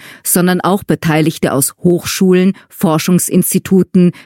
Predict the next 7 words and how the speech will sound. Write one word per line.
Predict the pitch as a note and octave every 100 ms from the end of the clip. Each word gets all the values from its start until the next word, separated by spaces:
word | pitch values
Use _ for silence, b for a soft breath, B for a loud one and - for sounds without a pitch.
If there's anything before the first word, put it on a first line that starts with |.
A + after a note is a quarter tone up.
| B
Bildungs- | G3+ G3+ G3+ G#3 -
und | D#3+ -
Ausbildungsinstitutionen | F#3 G#3 - D#3+ C#3 C#3+ - - D#3+ E3 - F3 - E3+ D#3+ E3+ E3+ - B
sowie | - G3 D3 D#3 E3
der | F#3 -
evangelischen | D#3+ F#3 F3 C#3+ C#3 C#3+ F3
Kirche. | - F3 F3+ - C3